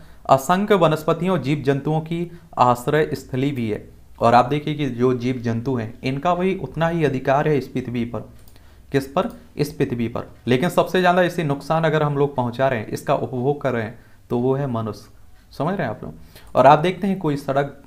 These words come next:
बिछती है, सड़क जाती है, रेल पटरी निकलती है, कोई परियोजना चलाई जाती है, तो उसमें किस तरह से जंगलों को साफ किया जाता है। लेकिन आपने देखा होगा कि उसके एवज में कहीं भी पेड़ लगाए नहीं जाते हैं उतने। और हमारी सरकार आप देखिए कि करोड़ों अरबों खरबों का फंड जारी करती है पेड़ लगाने के लिए,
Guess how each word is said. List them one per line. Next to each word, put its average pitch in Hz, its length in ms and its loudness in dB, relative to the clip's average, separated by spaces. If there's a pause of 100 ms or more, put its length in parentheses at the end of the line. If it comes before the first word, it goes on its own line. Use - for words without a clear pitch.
(120)
बिछती 117 400 -4
है, 117 80 0
सड़क 117 380 -4
जाती 110 340 -2
है, 110 140 -2
रेल 123 260 0
पटरी 120 260 0
निकलती 117 420 -2
है, 110 80 -2
कोई 123 200 0
परियोजना 120 500 2
चलाई 120 300 0
जाती 113 280 -4
है, 110 100 -8 (540)
तो 135 80 4
उसमें 160 260 -2
किस 151 160 -4
तरह 156 140 0
से 156 140 -4
जंगलों 131 360 -2
को 143 120 -4
साफ 131 300 -2
किया 120 180 -2
जाता 107 300 -6
है। - 80 -14 (380)
लेकिन 117 220 0
आपने 143 240 2
देखा 151 220 -2
होगा 165 200 -2
कि 160 140 -4
उसके 127 380 -2
एवज 135 220 -2
में 139 260 -6
कहीं 147 260 0
भी 165 100 -2
पेड़ 143 260 2
लगाए 135 420 2
नहीं 143 160 -4
जाते 113 280 -4
हैं 110 60 -8
उतने। 107 240 -12 (640)
और 113 140 6
हमारी 123 320 2
सरकार 135 380 0
आप 131 100 4
देखिए 131 280 -4
कि 143 140 -12 (120)
करोड़ों 143 460 2
अरबों 156 280 2
खरबों 156 300 -2
का 147 140 -2
फंड 139 300 -2
जारी 127 260 -2
करती 117 300 -4
है 110 60 -6
पेड़ 127 260 2
लगाने 117 520 -2
के 117 120 -8
लिए, 113 200 -8